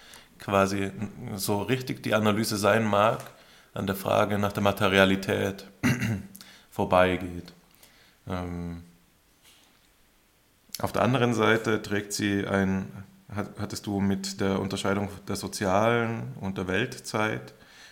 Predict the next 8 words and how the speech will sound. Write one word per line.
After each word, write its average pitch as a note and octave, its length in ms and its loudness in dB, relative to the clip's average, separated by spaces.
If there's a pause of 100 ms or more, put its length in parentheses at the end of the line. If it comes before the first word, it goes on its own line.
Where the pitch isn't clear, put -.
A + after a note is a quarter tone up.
(140)
die G2 80 -8
zueinander F#2+ 540 -2
diachron F#2 520 -2
stehen G#2+ 320 -4
können, G#2 400 -6
sich - 160 -10
verhalten F#2+ 360 -8
können, F#2 360 -10